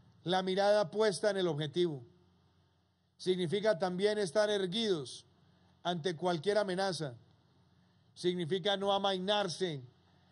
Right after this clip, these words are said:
ante ninguna tempestad. Significa tener siempre el espíritu certero y significa la disciplina táctica y estratégica.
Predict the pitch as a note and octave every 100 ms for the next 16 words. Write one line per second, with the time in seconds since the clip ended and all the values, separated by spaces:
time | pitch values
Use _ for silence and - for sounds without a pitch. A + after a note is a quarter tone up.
0 | _ E3+ F3 F3 F3 E3+ G3 G3+ F#3 E3+
1 | E3 C#3+ F#3+ F#3+ F3 C#3 - - - _
2 | - - - - - F#3 F3+ F3 C#3+ G#3
3 | E3 G3+ F#3+ E3+ D3 - _ _ _ F3
4 | F3 F#3+ F3+ - G#3+ G#3 E3+ E3+ C3 A#2
5 | - _ _ - - _ _ F3 F3+ D#3
6 | G3+ G3+ E3 F#3+ E3+ D3+ C#3 F#3 E3+ B2+
7 | - - - _ _ _ _ _ _ -
8 | D#3 F3+ D#3+ D#3 F#3 F3+ F3+ F3 E3+ D#3+
9 | _ _ E3+ D#3+ D#3 C3 C#3+ E3 E3+ D#3
10 | F#3 F3+ D3 F3 D#3+ D#3 C#3 C3+ C3 A2+
11 | C3+ B2+ -